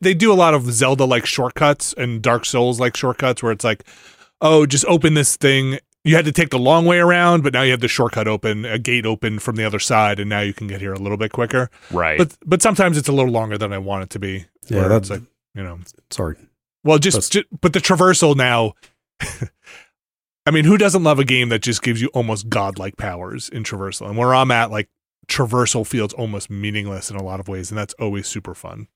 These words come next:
Speaker 3: That's, that's where the second Ori got to as well, where they
Speaker 1: Yeah.
Speaker 3: just started giving you abilities at the end that, like, broke most of their platforming challenges.
Speaker 1: Yeah.
Speaker 3: But
Speaker 1: Like
Speaker 3: after you've been putting up with enough bullshit for long enough, it's just satisfying to be able to do that.
Speaker 2: Yeah.
Speaker 1: Yeah, and th-, and they're fun,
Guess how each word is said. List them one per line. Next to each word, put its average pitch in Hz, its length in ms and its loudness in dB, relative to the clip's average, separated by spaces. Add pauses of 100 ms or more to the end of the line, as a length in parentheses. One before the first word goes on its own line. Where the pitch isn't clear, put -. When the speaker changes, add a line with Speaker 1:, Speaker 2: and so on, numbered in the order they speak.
(180)
Speaker 3:
That's, - 300 2 (160)
that's 120 180 0
where 98 180 2
the 87 80 0
second 90 320 0
Ori 95 320 0
got 98 220 2
to 101 420 -2
as 104 140 -2
well, 110 320 4
where 110 200 0
they 107 80 0
Speaker 1:
Yeah. 107 40 0
Speaker 3:
just 113 140 2
started 110 160 0
giving 107 180 2
you 104 80 2
abilities 107 480 2 (100)
at 113 140 -6
the 104 140 -4
end 113 260 2
that, 110 340 -2
like, 113 160 -2
broke 104 460 2
most 120 240 2
of 113 80 -4
their 113 140 2
platforming 123 500 2
challenges. 127 460 2
Speaker 1:
Yeah. 98 140 -6 (540)
Speaker 3:
But 98 200 2
Speaker 1:
Like 127 100 0
Speaker 3:
after 113 240 0
you've 107 100 2
been 107 120 2
putting 113 260 4
up 110 140 2
with 104 100 -2
enough 110 180 0
bullshit 113 480 0
for 123 160 0
long 127 220 4
enough, 127 320 4
it's - 160 -6
just - 360 -6
satisfying 98 580 -2
to 95 60 -6
be 104 80 -2
able 101 160 -2
to - 80 -16
do 101 160 -8
that. 110 220 -6 (300)
Speaker 2:
Yeah. 92 240 2
Speaker 1:
Yeah, 113 240 0 (140)
and 160 160 2
th-, 165 120 0
and 165 80 4
they're 170 120 4
fun, 147 520 2